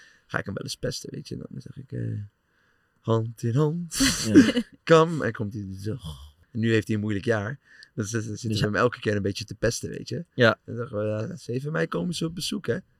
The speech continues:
Speaker 1: Ga je wel lief voor ze zijn, want hij moet dan af en toe wat koffie zetten,
Speaker 2: Ja,
Speaker 1: thee voor
Speaker 2: ja,
Speaker 1: ze
Speaker 2: ja,
Speaker 1: zetten.
Speaker 2: ja.
Speaker 1: Ja, dat kan hij niet hebben, jongen, dat kan hij niet hebben.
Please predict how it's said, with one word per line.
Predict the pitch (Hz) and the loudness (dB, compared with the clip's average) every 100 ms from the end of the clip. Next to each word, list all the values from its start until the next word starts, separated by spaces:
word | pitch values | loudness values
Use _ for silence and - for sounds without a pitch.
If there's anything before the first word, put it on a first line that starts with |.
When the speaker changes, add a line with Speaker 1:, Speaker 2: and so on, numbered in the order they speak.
| _ | _
Speaker 1:
Ga | 120 | 0
je | 131 | 2
wel | 151 | 4
lief | 151 - | 2 0
voor | 131 | -2
ze | 123 | 0
zijn, | 117 135 | 0 0
want | 123 | 0
hij | 110 | -2
moet | 107 | -2
dan | 104 107 | -2 -4
af | 110 113 | -6 -10
en | - | -8
toe | 113 | -6
wat | 107 - | -6 -4
koffie | 131 127 | -4 -2
zetten, | 117 113 120 113 | 2 2 2 4
Speaker 2:
Ja, | 110 | 6
Speaker 1:
thee | 107 | 6
voor | 104 | 6
Speaker 2:
ja, | |
Speaker 1:
ze | 101 | 4
Speaker 2:
ja, | 101 | 2
Speaker 1:
zetten. | 101 98 | 2 2
Speaker 2:
ja. | 101 110 - - - | 0 -2 -8 -6 0
Speaker 1:
Ja, | |
dat | 110 113 | 2 4
kan | 120 | 4
hij | 120 | 6
niet | 113 | 6
hebben, | 110 107 104 | 8 8 4
jongen, | 104 104 | 2 2
dat | 117 | 2
kan | 117 | 0
hij | 113 | 0
niet | 110 | -2
hebben. | 113 107 107 | -4 -4 -10